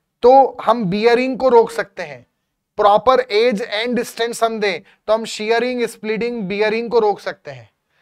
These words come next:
तो अल्टीमेटली ब्लॉक shear failure सिर्फ टेंशन में होता है। तो हमें mainly जो ज्वाइंट को चेक करना होता है, strength of joint, वो shearing, bearing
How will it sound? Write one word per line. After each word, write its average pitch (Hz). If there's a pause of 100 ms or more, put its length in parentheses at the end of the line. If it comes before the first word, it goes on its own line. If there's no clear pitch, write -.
(420)
तो 247
अल्टीमेटली 214
ब्लॉक 196
shear 247
failure 226
सिर्फ 240
टेंशन 226
में 240
होता 156
है। 113 (540)
तो 214
हमें 240
mainly 226
जो 254
ज्वाइंट 220
को 247
चेक 226
करना 208
होता 190
है, 190
strength 208
of 170
joint, 156 (360)
वो 190
shearing, 233
bearing 196